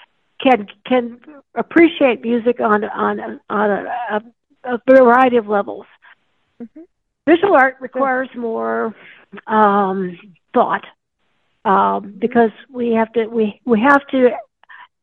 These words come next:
Speaker 1: when we see it, we ask questions <laughs> about it.
Speaker 2: Yeah, and interpretation.
Speaker 1: And, uh,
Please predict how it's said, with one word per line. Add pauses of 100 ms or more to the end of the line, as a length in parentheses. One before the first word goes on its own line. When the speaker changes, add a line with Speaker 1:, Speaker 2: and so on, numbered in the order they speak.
Speaker 1:
when
we
see
it,
we
ask
questions (320)
<laughs>
about
it.
Speaker 2:
Yeah,
and
interpretation.
Speaker 1:
And,
uh,